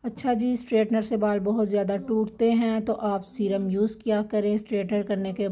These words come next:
बाद अपने बालों में मास्क ज़रूर अप्लाई किया करें ताकि आपके बाल ख़राब ना हों। बाल अगर ख़राब हो जाएंगे तो सारी इंसान की जो खूबसूरती है ना वो ख़त्म हो जाती है। सारी बालों से होती है खूबसूरती।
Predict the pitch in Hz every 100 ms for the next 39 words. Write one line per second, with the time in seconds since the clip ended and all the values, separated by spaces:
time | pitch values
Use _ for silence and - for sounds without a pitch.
0 | 180 190 185 185 208 196 185 185 190 190
1 | 185 185 185 214 180 185 214 226 220 196
2 | 190 208 190 190 208 190 202 208 - -
3 | _ - 208 196 220 196 190 202 190 185
4 | 202 185 185 185 190 208 214 196 190 202
5 | 202 208 214 226 196 190 190 185 185 185
6 | 190 214 - - 214 208 208 214 214 214
7 | 202 185 185 190 190 196 196 _ _ _
8 | _ - 220 - 208 190 - 214 208 214
9 | 220 226 - 208 196 180 175 - 185 185
10 | - 254 247 220 196 180 190 220 185 208
11 | 180 180 180 285 202 175 233